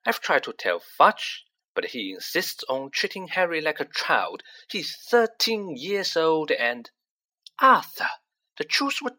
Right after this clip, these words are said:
terrify him," said Missus Weasley shrilly. "Do you really want to send Harry back to school with that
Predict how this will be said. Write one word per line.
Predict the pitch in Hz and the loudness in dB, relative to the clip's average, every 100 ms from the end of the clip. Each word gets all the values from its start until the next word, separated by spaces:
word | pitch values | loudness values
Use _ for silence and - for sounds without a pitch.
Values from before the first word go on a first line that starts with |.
| - | -6
terrify | - 320 180 - 92 92 | 0 2 0 0 -2 0
him," | 120 151 339 _ _ _ _ _ _ _ _ _ _ | 0 0 -2 _ _ _ _ _ _ _ _ _ _
said | - - | -4 -4
Missus | 95 107 113 - | -4 -8 -8 -10
Weasley | 92 110 - 110 | -8 -8 -6 -8
shrilly. | - - 147 98 90 92 _ _ _ _ _ _ _ _ _ _ - | -6 -4 -2 -2 -4 -14 _ _ _ _ _ _ _ _ _ _ -6
"Do | 311 | -2
you | 302 | -2
really | 247 254 214 | 0 -2 -2
want | 180 170 160 | -2 -2 -2
to | 165 | -8
send | - 202 196 | -4 -4 0
Harry | 247 170 127 147 | 0 0 -4 -6
back | - 262 - | -2 -4 -4
to | 262 | -6
school | - - 302 220 226 233 - - | -6 -2 -2 0 -4 -10 -14 -6
with | - - | -4 0
that | - | -2